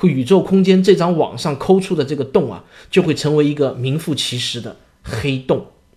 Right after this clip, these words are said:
那么这个黑洞这个词的正式出现，一直要到一九六七年，我呢为了这个说得更方便，我就提前拿来用了。那么对严谨的这些听众呢，说声抱歉啊，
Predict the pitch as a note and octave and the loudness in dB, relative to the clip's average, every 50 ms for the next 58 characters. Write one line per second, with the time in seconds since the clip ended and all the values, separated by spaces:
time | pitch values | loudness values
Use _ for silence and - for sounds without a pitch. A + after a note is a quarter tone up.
0 | _ _ _ _ _ _ _ _ _ _ _ _ _ - D#3 C#3+ C#3+ C#3 - G#3+ | _ _ _ _ _ _ _ _ _ _ _ _ _ -6 -4 -4 -2 0 2 2
1 | F3+ B2+ A#2 - C#4+ D4+ F4+ D#4 A#3+ G#3+ F#3 C3+ C3 - - - - B2 C3+ C3 | 0 0 0 -2 -2 0 0 0 2 2 2 0 0 -2 -4 -6 -4 -4 -4 -2
2 | C3+ - A#3 F3+ - - B2+ - - E3 D#3+ - G3+ C#3+ - - - F#3+ F3+ - | 0 2 2 2 2 -2 -6 -6 -6 -6 -4 -2 -2 -4 -4 -6 -8 -8 -6 -4
3 | C#3+ D3 C#3+ C3+ C3+ C3+ - - D#3 - B2+ B2+ D#3+ E3 C3+ - - - G3 F3 | -4 -4 -4 -2 -4 -4 -4 -4 -6 -6 -4 -2 -2 -4 -4 -4 -6 -6 -4 -4
4 | B2 F#2 B1+ - _ _ _ _ _ _ _ _ _ - B2 A#2+ B2+ C#3 D3+ E3+ | -6 -8 -12 -18 _ _ _ _ _ _ _ _ _ -8 -6 -4 -2 0 0 2
5 | G3 F#3 D3+ C3+ B2 A2+ G#2+ G#2+ - B2+ A2+ - G#2 G2 G2+ - - D#3 D#3 D3+ | 2 4 4 2 2 0 -2 -2 -4 -6 -6 -6 -8 -10 -10 -6 -2 0 0 0
6 | C#3+ B2+ D#3+ C3+ A#2+ - C#3+ D3+ E3 E3 D3 G#2+ F#2 F#2 G#2 G#2+ A#2 A2 - - | 0 -2 -4 -6 -4 -6 -6 -6 -4 -4 -4 -6 -6 -8 -10 -10 -10 -10 -8 -8
7 | C#3 C#3 - B2+ A#2 A#2 F#2+ G#2+ A#2+ B2+ C#3 F#3 F#3 - F#2 - - _ _ _ | -8 -6 -6 -6 -6 -6 -6 -4 -4 0 2 2 0 0 -2 -10 -16 _ _ _
8 | _ _ _ - C3 A#2 A2 G#2+ G2+ - C3 B2 A2+ G#2 A2 A2+ A#2+ D#3+ D#3+ B2 | _ _ _ -10 -8 -8 -8 -8 -6 -4 -4 -4 -4 -4 -6 -6 -6 -6 -6 -6
9 | F#2+ F#2+ G2+ F#2+ A2+ G#2 - A2 G#2+ G#2+ G#2+ G#2+ G2 - _ _ - - C3 B2 | -8 -10 -10 -10 -12 -12 -10 -10 -8 -8 -8 -8 -10 -12 _ _ -10 -8 -8 -6
10 | B2 B2 A2+ G#2+ G2+ G2+ G2+ G2+ - C3 - A#2+ A#2 C3+ C#3 G#2 G#2 - B2 - | -6 -8 -8 -8 -8 -10 -10 -8 -6 -6 -6 -6 -6 -6 -8 -10 -10 -12 -14 -14
11 | F2+ F#2 F#2 - | -14 -18 -20 -20